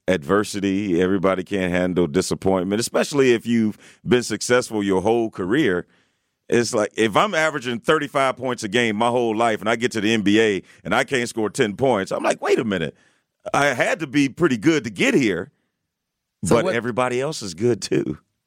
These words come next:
Speaker 2: So you gotta get, you know, it's funny you say that because just not even just in athletics, and I didn't, I didn't wanna bring this up. I don't wanna spend a lot of time talking about this, but there's now this, this online feud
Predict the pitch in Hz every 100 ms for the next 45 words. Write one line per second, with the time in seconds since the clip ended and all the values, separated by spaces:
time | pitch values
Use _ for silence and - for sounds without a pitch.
0 | _ _ - 117 135 139 131 135 - -
1 | _ _ - 302 269 240 240 - 302 269
2 | 220 226 202 185 208 190 220 202 180 403
3 | 381 294 302 220 180 202 - 165 151 156
4 | 156 131 110 - - _ 202 247 311 247
5 | - 233 240 214 190 175 170 160 165 160
6 | 185 175 147 - 156 139 131 139 139 131
7 | 135 131 117 110 - 110 - - 123 117
8 | - _ _ _ _ _ _ _ _ _
9 | _ _ 160 214 240 226 196 180 165 -
10 | - 160 - 165 170 170 156 151 139 -
11 | 156 131 120 123